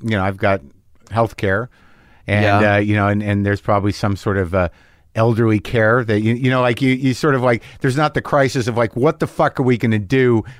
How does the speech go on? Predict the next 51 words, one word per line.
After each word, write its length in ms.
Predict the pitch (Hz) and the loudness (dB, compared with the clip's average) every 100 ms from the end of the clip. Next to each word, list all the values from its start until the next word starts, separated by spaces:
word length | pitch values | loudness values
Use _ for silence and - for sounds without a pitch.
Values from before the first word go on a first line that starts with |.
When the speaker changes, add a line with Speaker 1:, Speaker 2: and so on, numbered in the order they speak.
| - | -4
Speaker 1:
when 180 | 110 113 | 0 2
you 140 | 120 | 2
get 240 | 120 110 | 2 -2
sick 380 | - 160 156 156 | -2 0 0 0
or 100 | 127 | -2
no 200 | 117 127 | 0 2
one 140 | 131 123 | 2 2
wants 200 | 123 - | 0 -2
to 100 | 110 | -2
deal 240 | 147 170 | 2 2
with 120 | 120 | 2
you 140 | 101 98 | 2 0
anymore. 340 | 92 90 87 | 0 -2 0
Speaker 2:
Yeah. 380 | 110 107 71 50 - - - | 0 0 -2 -10 -18 -20 -6
Speaker 1:
Well, 100 | 185 | -2
they 100 | 147 | 0
got 160 | 156 143 | 0 -2
a 40 | |
state 360 | - 208 214 - | 0 0 0 -2
thing 340 | 101 95 104 - | -2 -2 -4 -4
that 80 | |
you 120 | 117 117 | -2 -2
just 240 | 123 - | -4 -2
go 140 | 127 | -2
check 340 | 113 - 107 - | -2 -2 -4 -2
in 180 | 101 104 | -2 -2
and 100 | 101 | -2
that's 220 | 98 - | -4 -4
that. 260 | 90 - _ | -6 -6 _
Speaker 2:
Yeah, 100 | 147 | -2
why 300 | 143 131 170 | 0 2 2
doesn't 260 | 190 170 139 | 2 2 2
it 120 | 120 | 0
work? 300 | 101 113 107 | 2 2 2
Why 140 | 107 139 | 2 2
do 20 | |
you 40 | 185 | 4
think 120 | 170 | 2
it 60 | |
doesn't 260 | 127 120 117 | 2 0 0
work 240 | 98 98 | 0 0
here? 340 | 82 87 55 - - - | -2 -8 -8 -14 -12 -6
Speaker 1:
Because 300 | 135 165 143 | -2 0 0
there's 160 | 160 | 0
no 120 | 202 175 | 2 2
money 380 | 165 196 180 | 2 2 2
in 80 | 147 | 2
it. 120 | 104 - _ _ _ _ _ _ _ - _ _ - | -2 -6 _ _ _ _ _ _ _ -20 _ _ -8
Speaker 2:
Is 80 | 95 | -2
that 180 | 107 104 | 0 2
it? 220 | 147 170 | 2 0